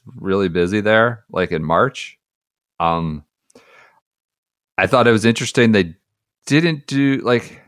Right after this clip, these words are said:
I mean, Farmers and Pebble Beach, uh,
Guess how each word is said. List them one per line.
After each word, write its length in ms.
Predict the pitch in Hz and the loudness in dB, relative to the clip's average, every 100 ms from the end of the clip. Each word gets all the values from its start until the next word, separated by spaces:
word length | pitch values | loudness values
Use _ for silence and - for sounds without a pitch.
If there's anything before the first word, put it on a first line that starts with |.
| _ _ _ _ _ _ - | _ _ _ _ _ _ -2
I 100 | 98 | 0
mean, 180 | 113 107 | 2 0
Farmers 1000 | - 117 110 117 117 117 113 113 107 90 | -2 2 4 4 4 4 6 4 2 -4
and 160 | 80 | -8
Pebble 280 | - 98 92 | -2 0 0
Beach, 920 | 87 110 120 117 117 110 - - - _ _ _ _ _ _ _ _ _ _ _ _ | -2 0 0 2 -2 -4 -10 -14 -18 _ _ _ _ _ _ _ _ _ _ _ _
uh, 460 | 71 90 85 71 58 | -6 -2 -2 -2 -6